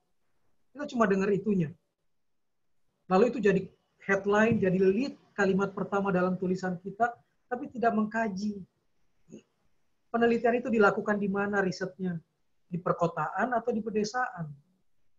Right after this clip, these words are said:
Di kalangan kelas sosial ekonomi rendah atau tinggi? Jadi hasil riset bisa kita gunakan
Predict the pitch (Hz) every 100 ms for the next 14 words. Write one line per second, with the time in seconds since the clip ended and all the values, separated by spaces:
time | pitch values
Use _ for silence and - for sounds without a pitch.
0 | _ _ 190 190 185 185 185 190 - 185
1 | 175 - - - - 190 180 190 185 185
2 | 185 190 185 196 220 247 - 208 240 240
3 | 180 151 - _ _ _ _ - - -
4 | - - - - - _ - - - 196
5 | 262 - - - - _ _ - - -
6 | 247 262 302 226 214 - - 190 214 233
7 | 247 220 208 196 185